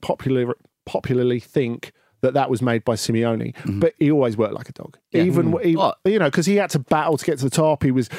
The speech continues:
Speaker 1: told he was too small when he was, uh, or before he arrived at Real
Speaker 2: Yeah.
Speaker 1: Sociedad when, when Leon said, "No thanks,"
Speaker 2: Yeah.
Speaker 1: which,
Speaker 3: Well, he had a
Speaker 1: which
Speaker 3: kind of
Speaker 1: broke his heart.
Speaker 3: non-traditional path to where he is, didn't he? That's
Speaker 1: Yeah,
Speaker 3: why.
Speaker 1: and he had to work so hard, and
Speaker 3: Mm.
Speaker 1: you know, he came into the, the team at Real Sociedad when, when they were in the Segunda,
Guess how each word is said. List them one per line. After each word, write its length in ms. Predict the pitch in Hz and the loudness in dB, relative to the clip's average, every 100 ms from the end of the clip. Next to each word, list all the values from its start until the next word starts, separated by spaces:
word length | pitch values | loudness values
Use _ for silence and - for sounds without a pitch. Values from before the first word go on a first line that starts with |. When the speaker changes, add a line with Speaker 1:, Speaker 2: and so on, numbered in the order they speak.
| - - | -16 -12
Speaker 1:
told 220 | - 160 143 | -2 0 2
he 60 | |
was 100 | 135 | 0
too 200 | - 156 | 0 0
small 480 | 135 - 160 160 156 | 0 0 2 2 2
when 100 | 151 | 2
he 80 | 143 | 2
was, 120 | 127 | 2
uh, 240 | 131 135 135 | 0 0 0
or 100 | 143 | 0
before 380 | 117 123 156 131 | 0 0 2 2
he 140 | 131 | 2
arrived 380 | 123 127 127 120 | 2 2 2 0
at 80 | 131 | 0
Real 100 | 123 | 0
Speaker 2:
Yeah. 40 | |
Speaker 1:
Sociedad 480 | 113 127 - 135 143 | 0 -2 0 2 2
when, 260 | 131 127 127 | 2 -2 0
when 140 | 127 131 | 0 2
Leon 260 | 143 139 | 2 0
said, 380 | 123 131 120 131 | -2 -2 -2 -4
"No 240 | 131 135 | 0 0
thanks," 380 | 123 135 139 135 | 0 0 0 -2
Speaker 2:
Yeah. 40 | - | -4
Speaker 1:
which, 220 | 127 - | -4 -2
Speaker 3:
Well, 140 | - | 2
he 80 | 190 | 4
had 80 | 233 | 2
a 20 | |
Speaker 1:
which 60 | - | 2
Speaker 3:
kind 180 | 208 | 2
of 80 | 165 | 2
Speaker 1:
broke 140 | 170 170 | 2 2
his 60 | |
heart. 80 | 156 | 2
Speaker 3:
non-traditional 340 | 156 - 151 135 | 2 2 0 2
path 320 | 147 160 - | 2 2 0
to 100 | 123 | 0
where 200 | 117 107 | 2 2
he 180 | 120 113 | 2 0
is, 80 | |
didn't 180 | - 131 | 0 -2
he? 60 | 98 | -2
That's 160 | 104 185 | 0 2
Speaker 1:
Yeah, 280 | 220 220 170 | 2 2 0
Speaker 3:
why. 60 | 165 | 0
Speaker 1:
and 100 | 175 | 0
he 140 | 185 | 0
had 120 | 190 | 0
to 80 | 160 | 0
work 320 | 160 180 160 | 0 2 0
so 320 | - - 180 170 | 0 0 0 2
hard, 340 | 151 120 113 | 2 2 0
and 280 | 117 117 107 | -2 -2 -2
Speaker 3:
Mm. 40 | |
Speaker 1:
you 80 | 143 | -2
know, 120 | 117 | 0
he 40 | 123 | 0
came 240 | 143 139 | -2 0
into 200 | 135 139 | -2 0
the, 280 | 127 123 123 - - | 2 2 -2 -10 -6
the 80 | 127 | -4
team 220 | - 139 | 0 0
at 80 | 127 | 0
Real 160 | 131 123 | 0 0
Sociedad 480 | 131 120 120 127 | -2 0 2 0
when, 220 | 123 120 117 | 0 -2 -2
when 160 | 123 117 | -2 0
they 60 | |
were 100 | 113 | 0
in 100 | 113 | 0
the 60 | 113 | -2
Segunda, 540 | - 123 156 156 160 | -2 -2 0 2 0